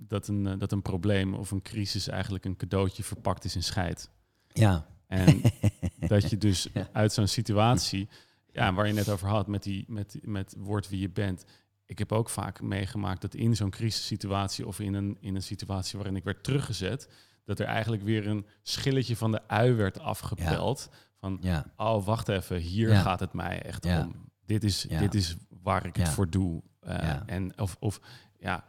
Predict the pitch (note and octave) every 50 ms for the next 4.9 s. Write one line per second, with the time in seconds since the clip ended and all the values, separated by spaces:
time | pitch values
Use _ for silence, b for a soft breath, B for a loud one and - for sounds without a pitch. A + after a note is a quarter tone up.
0 | b b b b F#2+ F#2 A#2+ D3 D#3+ C#3+ F2 E2 G2 F#2+ - - - A2 F#2+ -
1 | F#2 E2+ F2 F2 G#2 A#2 A#2+ A#2 - G2 F2+ E2+ E2 D#2 D#2+ F2 F2 E2 E2 E2
2 | - - - F#2+ F#2 G2+ G#2 G#2 G#2+ - - - G#2 G2 G#2+ G#2+ G#2+ G#2 - -
3 | G#2+ G2 G#2+ B2+ B2 G#2+ - - F#2 E2+ - G2+ G2+ - - - F#2+ G#2 A2 A2+
4 | - A2 F#2 - - - - A2+ B2 G2+ G2 E2+ C#2 F#2 F#2+ C#3 C#3+